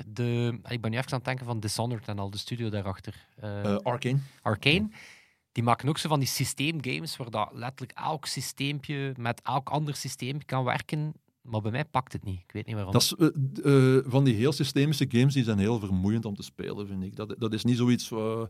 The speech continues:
Speaker 2: waar je de controle van op. Ik bedoel, daar hangt sowieso een leercurve aan vast.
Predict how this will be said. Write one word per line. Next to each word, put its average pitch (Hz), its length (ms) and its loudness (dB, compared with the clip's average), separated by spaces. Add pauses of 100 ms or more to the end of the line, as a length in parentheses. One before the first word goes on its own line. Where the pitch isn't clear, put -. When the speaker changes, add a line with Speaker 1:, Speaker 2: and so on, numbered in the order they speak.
(320)
Speaker 2:
waar 113 100 6
je 117 40 6
de 120 80 4
controle 117 380 0
van 113 120 2
op. 113 120 0
Ik 117 80 0 (200)
bedoel, 117 400 0 (340)
daar 131 480 2
hangt 120 260 -2
sowieso 131 560 8
een 123 120 6
leercurve 120 540 4
aan 98 200 -2
vast. 92 380 -4